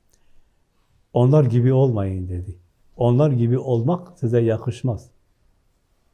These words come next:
Bir topluluk, birkaç kişi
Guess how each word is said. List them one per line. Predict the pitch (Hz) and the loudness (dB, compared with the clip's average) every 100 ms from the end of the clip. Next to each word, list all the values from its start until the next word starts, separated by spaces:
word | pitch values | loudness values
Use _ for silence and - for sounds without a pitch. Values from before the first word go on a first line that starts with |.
| _ _ _ _ _ _ _ _ - | _ _ _ _ _ _ _ _ 0
Bir | 151 180 | 2 4
topluluk, | 156 147 135 139 143 - - - - | 4 2 2 2 0 -2 -16 -14 -2
birkaç | 151 156 160 - | -2 0 -2 -2
kişi | 131 - 143 - | -4 0 -2 -4